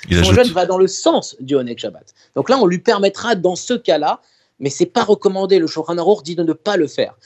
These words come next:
Speaker 2: Mais c'est uniquement si la personne est dans une situation où ça la préoccupe énormément, on lui permettra de jeûner. Mais il va falloir qu'il obtienne le pardon parce qu'il a jeûné le jour de Shabbat. C'est pour ça que le lendemain, le dimanche, il doit jeûner pour se faire pardonner d'avoir jeûné le Shabbat. Et s'il est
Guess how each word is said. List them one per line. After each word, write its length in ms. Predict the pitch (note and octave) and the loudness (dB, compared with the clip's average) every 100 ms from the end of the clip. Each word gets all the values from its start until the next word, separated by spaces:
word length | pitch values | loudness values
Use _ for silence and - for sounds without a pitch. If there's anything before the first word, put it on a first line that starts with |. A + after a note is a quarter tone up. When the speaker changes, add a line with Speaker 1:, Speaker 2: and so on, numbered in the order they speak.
| - _ | -20 _
Speaker 2:
Mais 120 | C#3 | -10
c'est 160 | C3+ E3+ | -4 -2
uniquement 340 | F#3 G3+ A3+ | 0 0 -4
si 140 | A3+ F3+ | -4 -4
la 100 | D#3+ | -4
personne 560 | - G3+ - A3 A#3 | -4 -4 0 0 2
est 60 | F3 | 0
dans 100 | E3 | -2
une 160 | D#3+ F3+ | -4 -4
situation 340 | - F#3 A#3+ | -6 -4 -2
où 80 | F#3 | 0
ça 140 | E3+ | 0
la 100 | D#3 | 0
préoccupe 520 | - - A#3+ A#3 A#3+ | -2 2 2 2 -4
énormément, 480 | F#3 E3 C#3 C#3 - _ - _ | 0 0 2 0 -4 _ -20 _
on 80 | F3+ | 2
lui 60 | F#3+ | 2
permettra 380 | G3 F3+ - F3+ | 2 0 0 -4
de 60 | |
jeûner. 260 | B2 A2+ - _ | -4 -6 -8 _
Mais 320 | B2 D3 F#3+ - _ _ | 0 0 0 -4 _ _
il 200 | - _ C3 | -20 _ -4
va 40 | |
falloir 240 | C#3 D#3 | 0 0
qu'il 140 | - C#3+ | 2 0
obtienne 240 | C#3 F3 | 2 2
le 80 | D#3+ | 0
pardon 320 | D#3 D3 G3+ | -2 -2 -4
parce 220 | F#3+ - - | -6 -12 -10
qu'il 200 | C3 B2 | -6 -4
a 80 | |
jeûné 240 | A#2 B2 E3 | -4 -2 -2
le 60 | |
jour 140 | C#3 B2 | -2 -6
de 80 | A#2 | -4
Shabbat. 400 | A#2 F2 - - - - _ | -2 -4 -8 -18 -20 -20 _
C'est 100 | A2+ | -6
pour 120 | B2+ | -2
ça 140 | - D#3+ | -2 0
que 100 | A#2+ | 2
le 80 | |
lendemain, 340 | D3 F3 C3+ C#3 | 2 2 2 2
le 80 | C3+ | -2
dimanche, 400 | A2 B2+ G#3+ - | -2 -4 -4 -8
il 60 | B2 | -2
doit 160 | C#3+ | 0
jeûner 480 | C3+ C#3+ C#3 G3 - _ - - - | 0 0 2 0 -2 _ -20 -6 -4
pour 140 | F#3 | 0
se 100 | F3 | 2
faire 180 | E3 D#3+ | 0 -2
pardonner 480 | - F3+ F3 G3 A3 | -4 0 2 2 0
d'avoir 300 | E3+ D3+ D3+ | -6 -6 -6
jeûné 180 | D#3 | -8
le 60 | D#3+ | -8
Shabbat. 340 | D#3 G#2+ G2 | -8 -10 -14
Et 60 | A#2 | -18
s'il 240 | - | -8
est 40 | E3 | -2